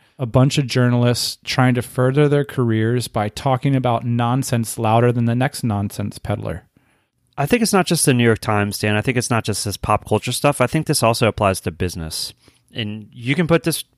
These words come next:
Speaker 2: podcast into that category too. Sometimes, like, it makes sense to, like, turn it off or not listen to it and focus on your business, man. I, I used to read so much about even business,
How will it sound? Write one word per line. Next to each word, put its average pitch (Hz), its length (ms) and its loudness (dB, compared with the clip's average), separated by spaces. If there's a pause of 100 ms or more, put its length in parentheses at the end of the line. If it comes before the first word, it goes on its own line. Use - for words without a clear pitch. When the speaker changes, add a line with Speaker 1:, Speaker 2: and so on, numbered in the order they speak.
Speaker 2:
podcast 147 440 2
into 131 140 -2
that 123 200 -2
category 104 480 -4
too. 87 420 -4
Sometimes, 165 580 -2
like, 143 260 -4
it 127 120 -4
makes 135 220 -2
sense 156 220 0
to, 143 120 2
like, 135 200 0
turn 135 180 -2
it 123 100 0
off 113 360 0
or 101 80 -4
not 104 200 -2
listen 110 300 -2
to 92 140 -4
it 87 100 -4 (460)
and 113 180 -4
focus 147 320 0
on 156 140 0
your 147 80 -2
business, 131 440 -6
man. 107 200 -4
I, 143 160 0 (120)
I 147 60 2
used 170 220 0
to 208 80 -6
read 190 120 -4
so 160 300 0
much - 480 -4
about 113 400 2
even 131 280 0
business, 95 600 -4